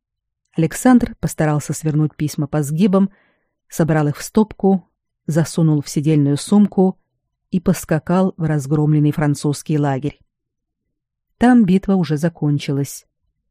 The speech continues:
Атаман Платов расхаживал около захваченных пушек. Увидев Александра, поинтересовался: «Ну что, капитан, добыл ты языка для генерала Милорадовича?» Услышав от Василевского «нет»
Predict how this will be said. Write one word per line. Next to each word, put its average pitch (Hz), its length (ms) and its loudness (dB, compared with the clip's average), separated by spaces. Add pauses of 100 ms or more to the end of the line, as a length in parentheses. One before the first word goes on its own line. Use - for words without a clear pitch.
(280)
Атаман 208 380 4
Платов 170 480 0
расхаживал 151 640 -2
около 147 260 -4
захваченных 151 640 -4
пушек. - 540 -8 (960)
Увидев 170 360 2
Александра, 202 720 0
поинтересовался: 180 1040 0 (1080)
«Ну 233 120 4
что, - 240 0
капитан, 156 580 -2 (500)
добыл 170 380 2
ты 240 160 2
языка 165 560 0
для 151 140 -2
генерала 165 380 2
Милорадовича?» 143 800 -2 (1040)
Услышав 165 500 -2
от 151 80 -4
Василевского 147 720 -2
«нет» 165 360 -2